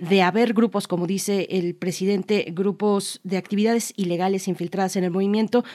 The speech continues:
pues ser muy cuidadosos para no criminalizar a los jóvenes normalistas que exigen, pues legítimamente, le exigen al Estado que nos digan dónde están los jóvenes desaparecidos.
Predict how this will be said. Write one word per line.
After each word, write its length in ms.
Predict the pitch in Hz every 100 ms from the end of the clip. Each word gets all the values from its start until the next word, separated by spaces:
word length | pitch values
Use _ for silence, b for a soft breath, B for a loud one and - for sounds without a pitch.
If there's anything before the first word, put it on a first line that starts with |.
| B
pues 100 | 202
ser 140 | 208 208
muy 160 | 226
cuidadosos 560 | 233 214 185 175 175 175
para 200 | 175 -
no 140 | 185
criminalizar 720 | - 208 196 190 185 165 220
a 60 | 185
los 140 | 165
jóvenes 440 | - 185 190 196 - B B -
normalistas 680 | 185 185 185 202 214 208
que 100 | -
exigen, 520 | 165 - 214 220 214 - 165
pues 160 | 175 165
legítimamente, 880 | 185 220 226 196 190 196 - 226 214 B B
le 100 | 175
exigen 320 | 170 208 202
al 100 | 180
Estado 540 | 170 - 202 196 208 - 180 -
que 240 | 185 180 185
nos 200 | 175 165
digan 280 | 196 190
dónde 220 | 180 190 175
están 240 | - 175
los 100 | 165
jóvenes 320 | 180 175 170
desaparecidos. 760 | 160 165 151 160 156 185 185